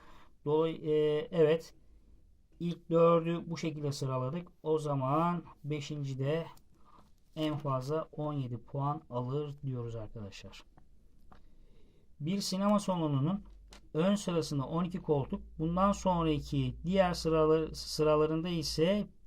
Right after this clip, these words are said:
bir öncekinden üç fazla koltuk vardır. Bu sıralar önden arkaya isimlendirilmiştir. Sinema salonunda kaç koltuk vardır? Şimdi yani baştan on iki, sonra on iki artı üç.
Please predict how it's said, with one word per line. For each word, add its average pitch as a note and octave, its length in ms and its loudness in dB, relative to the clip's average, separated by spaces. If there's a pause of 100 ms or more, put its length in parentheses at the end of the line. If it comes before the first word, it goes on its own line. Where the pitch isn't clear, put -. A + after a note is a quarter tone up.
bir E3 260 0
öncekinden F3 760 0
üç G3 220 -4
fazla E3+ 360 0
koltuk D#3+ 420 0
vardır. C#3 560 2 (1400)
Bu F3+ 100 -4
sıralar F#3+ 400 4
önden E3 420 0
arkaya D3+ 680 2 (760)
isimlendirilmiştir. D#3 1120 -2
Sinema F#3 640 -2
salonunda D#3 360 -2
kaç F#3+ 220 -2
koltuk D#3+ 380 -2
vardır? C3 340 0 (160)
Şimdi E3+ 440 -4 (320)
yani D#3+ 280 0
baştan E3 480 0
on F3+ 200 0
iki, C#3+ 400 -2
sonra F3 480 0
on F3 160 -2
iki D#3+ 240 -2
artı C3 280 -2
üç. - 380 -10